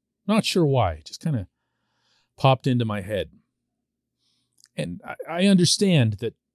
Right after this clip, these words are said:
Kent Hughes, the new general manager in Montreal, was Letang's agent for years. And I understand that the Habs would have all kinds of incentive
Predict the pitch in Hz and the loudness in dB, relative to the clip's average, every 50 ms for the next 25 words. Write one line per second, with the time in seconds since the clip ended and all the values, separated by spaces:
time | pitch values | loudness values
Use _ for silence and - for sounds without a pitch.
0 | _ _ _ _ _ - - 160 151 131 113 - 151 151 135 113 113 107 - - | _ _ _ _ _ -2 0 2 2 2 0 0 0 2 2 2 2 0 -2 -4
1 | - _ _ _ _ _ - 110 110 110 120 127 131 110 123 127 123 120 113 110 | -6 _ _ _ _ _ -8 -4 -2 0 2 2 0 2 0 0 0 0 -2 -4
2 | 117 123 127 120 113 104 92 113 110 104 104 107 107 104 104 - 113 113 123 120 | -4 -4 -4 -4 -6 -6 -6 -6 -4 -4 -4 -6 -6 -8 -8 -6 -4 -2 0 0
3 | 120 117 104 101 104 101 104 104 - - - 110 110 110 107 104 - 131 131 131 | 0 0 -2 -2 -4 -4 -6 -8 -6 -4 -4 -4 -2 -4 -6 -6 -2 -2 -2 -2
4 | 113 104 101 98 - - 113 117 135 151 143 92 82 - 117 104 101 110 120 127 | -2 -2 -4 -6 -6 -6 -4 0 2 2 2 0 -2 -4 -6 -6 -4 -4 -2 -2
5 | 135 135 123 - - - - 165 196 208 147 110 101 98 - _ _ _ _ _ | -2 -2 -4 -6 -6 -4 -2 0 0 0 0 0 -2 -4 -8 _ _ _ _ _
6 | _ _ _ _ _ _ _ _ - 120 117 - - 113 104 123 160 160 143 131 | _ _ _ _ _ _ _ _ -4 -4 -4 -2 -2 -2 2 4 4 4 4 2
7 | 120 113 104 - - _ _ _ _ _ _ _ - 123 127 117 127 123 120 120 | 0 -2 -4 -6 -6 _ _ _ _ _ _ _ -2 0 2 2 2 2 0 -2
8 | 110 - 143 165 180 180 165 - - 165 160 160 151 120 127 117 117 98 - - | -2 -2 -2 0 0 0 0 -2 -2 -2 -2 0 0 0 0 0 -2 -2 -2 0
9 | - 165 160 127 104 95 92 _ | 0 2 2 2 0 -2 -4 _